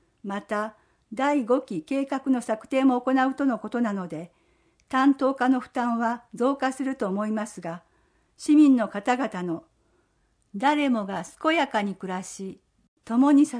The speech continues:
え合う街となるように、地域福祉を推進してもらえるよう要望します。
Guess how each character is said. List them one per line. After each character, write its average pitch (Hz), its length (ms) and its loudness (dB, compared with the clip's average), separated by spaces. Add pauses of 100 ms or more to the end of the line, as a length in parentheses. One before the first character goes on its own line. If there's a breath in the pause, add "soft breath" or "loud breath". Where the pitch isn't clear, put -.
え 254 240 0
合 247 120 0
う - 140 -6 (360)
街 226 300 -6
と 247 120 0
な 254 160 2
る 240 140 -2
よ 254 200 -2
う 208 40 -4
に、 175 260 -6 (300)
地 285 200 0
域 285 160 -2
福 269 260 -4
祉 202 260 -4
を - 120 -6
推 277 280 -4
進 277 240 2
し 277 60 -10
て 247 120 -2
も 240 140 2
ら 262 160 2
え 269 80 0
る 262 100 -2
よ 254 220 2
う 175 60 -8
要 220 240 0
望 208 180 -2
し - 160 -12
ま 175 180 -6
す。 - 240 -20